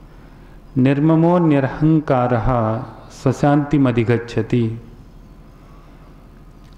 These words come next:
విహాయ కామాన్ యస్ సర్వాన్, సర్వ కోరికలను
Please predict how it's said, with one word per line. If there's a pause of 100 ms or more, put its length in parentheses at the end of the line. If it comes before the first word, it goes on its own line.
(720)
విహాయ (200)
కామాన్ (280)
యస్ (140)
సర్వాన్, (880)
సర్వ (280)
కోరికలను